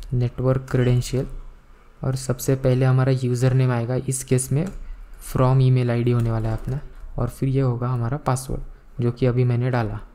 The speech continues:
तो ये पासवर्ड यूज़ होगा अब ऑथेंटिकेशन के लिए। अब क्योंकि मेरा ही ईमेल से मैं सेंड कर रहा हूँ, तो ये पासवर्ड बराबर है। अगर मैं मेरे दोस्त का ईमेल यहाँ पे डाल दूँ, तो मुझे नहीं पता उसके अकाउंट में क्या पासवर्ड डाल के रखा है, तो ये ऑथेंटिकेट होगा ही नहीं, जिससे कि सिक्योरिटी प्रोवाइड हो।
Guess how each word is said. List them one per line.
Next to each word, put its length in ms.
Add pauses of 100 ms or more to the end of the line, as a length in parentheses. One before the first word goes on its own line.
तो 60
ये 160
पासवर्ड 420
यूज़ 300
होगा 200
अब 100
ऑथेंटिकेशन 680
के 120
लिए। 160 (420)
अब 180
क्योंकि 300
मेरा 300
ही 140 (140)
ईमेल 280
से 220
मैं 100
सेंड 260
कर 100
रहा 80
हूँ, 80
तो 60
ये 100
पासवर्ड 380
बराबर 400
है। 80 (320)
अगर 200
मैं 140
मेरे 220
दोस्त 280
का 100
ईमेल 280
यहाँ 160
पे 120
डाल 160
दूँ, 160
तो 140
मुझे 260
नहीं 120
पता 240
उसके 280
अकाउंट 340
में 120 (100)
क्या 240 (320)
पासवर्ड 320
डाल 160
के 140
रखा 200
है, 60
तो 200
ये 120
ऑथेंटिकेट 600
होगा 180
ही 100
नहीं, 120
जिससे 280
कि 100
सिक्योरिटी 440
प्रोवाइड 380
हो। 60